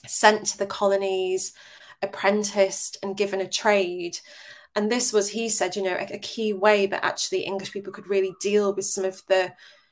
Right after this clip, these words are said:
problems that he saw in society, you know, that were there for everyone to see right on their own doorsteps.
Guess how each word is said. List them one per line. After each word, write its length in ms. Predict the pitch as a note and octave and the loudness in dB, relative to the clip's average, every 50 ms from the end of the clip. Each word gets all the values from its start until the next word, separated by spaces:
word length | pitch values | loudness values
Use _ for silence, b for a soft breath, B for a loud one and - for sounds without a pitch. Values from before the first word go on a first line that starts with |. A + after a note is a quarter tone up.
| b b b b b _ _ | b b b b b _ _
problems 480 | - - - B3 - B3 A#3 G#3+ G#3+ G#3+ | -10 -2 0 0 2 2 2 2 2 0
that 100 | - - | -2 -4
he 220 | - - A#3 A3 | -6 -6 -6 -2
saw 440 | G3+ - - - A3 G#3 G#3+ A3+ A3 | 0 2 2 4 4 4 4 4 2
in 200 | - - F#3+ F#3+ | 0 0 -2 0
society, 1040 | F#3+ - G3 - - F#3 F3+ F3 F3+ F3+ F3+ - - - F3 D#3+ - - - - b b b - | 0 0 0 0 0 0 -2 -2 -4 -4 -4 -6 -6 -6 -6 -6 -8 -8 -12 -14 b b b -4
you 100 | - G#3 | 0 0
know, 60 | G3+ | 0
that 140 | G3 F#3+ - | 2 0 -2
were 80 | G#3 G#3 | -2 -2
there 260 | G#3 G#3+ G#3 G#3 G#3 | 0 2 0 0 0
for 160 | G#3 - - - | -2 -4 -2 0
everyone 400 | G#3+ G#3 G#3+ G#3+ G3 F#3+ F#3+ F#3+ | 0 2 2 2 2 0 -2 -2
to 100 | - - | -2 -2
see 260 | - - G3 G3 F3+ F3+ | 0 0 0 0 -2 -2
right 380 | F3 F#3 G3 F#3+ F#3+ - - - | -2 0 2 2 2 0 -4 -6
on 140 | F#3+ G3 F#3 | -6 -4 -4
their 200 | F#3 F3+ F3 F3+ | -2 -4 -2 -4
own 200 | F3 E3+ E3+ F3 | -4 -4 -6 -6
doorsteps. 920 | - G#3+ A#3 A#3+ A#3+ A3+ - - - F3 E3 - - - - - - - | -2 -2 0 0 2 2 0 2 2 0 -2 -2 -4 -4 -2 -2 -2 -2